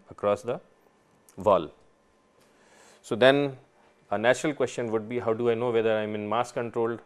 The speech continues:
or stiffness controlled region? So, there is some, uh, so one way is that you can actually control, figure out the natural resonance of the system by doing some finite element analysis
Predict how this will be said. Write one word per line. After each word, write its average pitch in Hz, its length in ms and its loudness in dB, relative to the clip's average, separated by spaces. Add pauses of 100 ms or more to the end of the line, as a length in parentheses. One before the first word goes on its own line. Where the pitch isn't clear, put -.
(140)
or 98 360 0 (240)
stiffness 113 400 -4
controlled 95 360 -6
region? 90 300 -12 (520)
So, 120 120 -10
there 117 120 0
is 117 100 -2
some, 127 340 0 (1300)
uh, 92 220 -4 (1400)
so 107 120 -2
one 127 200 4
way 127 220 4
is 127 240 -2
that 113 220 0
you 107 80 -10
can 110 160 -2
actually 104 260 -8
control, 107 500 -4
figure 127 380 2
out 123 220 2 (120)
the 110 80 -4
natural 113 380 -2
resonance 107 420 -4
of 98 140 -8
the 104 80 -6
system 127 420 -8 (400)
by 110 140 2
doing 110 220 -2
some 110 160 -4
finite 117 420 -2
element 117 380 0
analysis 110 600 -4